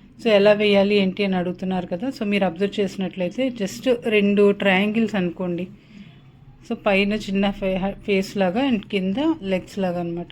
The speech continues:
రెండు ఒకే డైరెక్షన్లో రావాలి. And కింద భాగాన్ని పై భాగాన్ని కూడా నేను ఇలాగా, ఆ, ముగ్గుల్లాగా పెట్టుకున్నాను అనమాట. So ఇది మన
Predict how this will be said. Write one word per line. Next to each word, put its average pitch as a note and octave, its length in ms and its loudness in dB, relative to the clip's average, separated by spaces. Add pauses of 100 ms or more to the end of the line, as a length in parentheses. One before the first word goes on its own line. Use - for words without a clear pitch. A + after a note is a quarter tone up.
రెండు G3 340 4
ఒకే G#3 280 2
డైరెక్షన్లో F3+ 580 -2
రావాలి. F3 520 -6 (560)
And G#3 140 -4
కింద G#3+ 260 -2
భాగాన్ని G3+ 540 2
పై F#3+ 220 0
భాగాన్ని F#3 440 0
కూడా F#3 240 -4
నేను A3 260 0
ఇలాగా, F#3 520 0 (920)
ఆ, F#3 40 -6
ముగ్గుల్లాగా G3+ 680 2
పెట్టుకున్నాను F3 580 -2
అనమాట. E3+ 340 -2
So - 400 -10
ఇది F#3 180 -4
మన F3+ 380 0